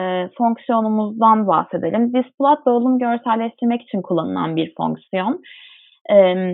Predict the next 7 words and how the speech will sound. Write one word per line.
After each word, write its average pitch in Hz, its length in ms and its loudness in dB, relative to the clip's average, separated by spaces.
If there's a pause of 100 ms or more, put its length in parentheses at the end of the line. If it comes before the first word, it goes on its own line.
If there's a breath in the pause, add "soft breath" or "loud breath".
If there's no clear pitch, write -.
(200)
daha 294 220 6
sonra 277 400 0
burada 277 160 2
görselleştirmek 269 960 2
istediğim 254 680 -2 (280 soft breath)
değişkenim 247 760 4
ne? 269 200 0